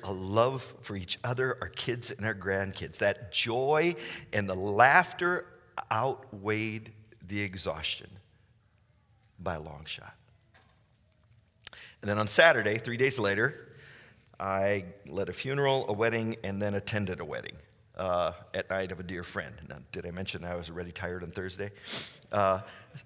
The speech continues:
so at that final wedding, there was a group of friends and family members that came together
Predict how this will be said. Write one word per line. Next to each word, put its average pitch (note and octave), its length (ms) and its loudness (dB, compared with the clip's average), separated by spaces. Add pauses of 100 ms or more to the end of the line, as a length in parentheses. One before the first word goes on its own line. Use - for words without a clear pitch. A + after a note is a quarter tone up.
(140)
so - 240 6
at E3 120 4
that F#3 160 8
final E3+ 380 6
wedding, A#2 440 4 (1120)
there - 100 -6
was A2+ 120 0
a G#2 40 -4
group A#2+ 300 -2
of C3+ 60 -10
friends A#2 400 2
and G2+ 100 -6
family A2 320 2
members F2+ 420 -6
that - 120 -14
came G#2 240 -6
together - 420 -14